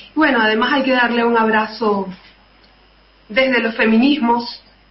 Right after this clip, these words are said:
que sabemos que la, el ataque, no solamente desde la poesía, también la poesía militante, la poesía que es de los feminismos populares, campesinos, barriales, conurbanos, villeros, campesinos, de nuevo, negros,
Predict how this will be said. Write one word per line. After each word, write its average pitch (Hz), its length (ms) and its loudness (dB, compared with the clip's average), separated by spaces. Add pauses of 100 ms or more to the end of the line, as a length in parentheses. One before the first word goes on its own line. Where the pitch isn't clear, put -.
(160)
que 208 80 -6
sabemos 208 380 0
que 226 160 -4
la, 185 360 0
el 202 100 -4
ataque, 202 420 -4
no 208 100 2
solamente 214 500 0
desde 214 220 2
la 190 160 -2
poesía, 196 540 -2
también 196 280 -2
la 196 120 -4
poesía 190 360 -4
militante, 196 600 0
la 185 160 -2
poesía 185 480 -6 (680)
que 226 80 0
es 220 60 2
de 233 100 2
los 214 160 0
feminismos 214 560 2
populares, 208 680 0 (260)
campesinos, 208 800 0
barriales, 196 680 0
conurbanos, 185 760 -2
villeros, 185 680 0 (420)
campesinos, 208 840 0
de 190 100 -8
nuevo, 208 400 2
negros, 185 640 0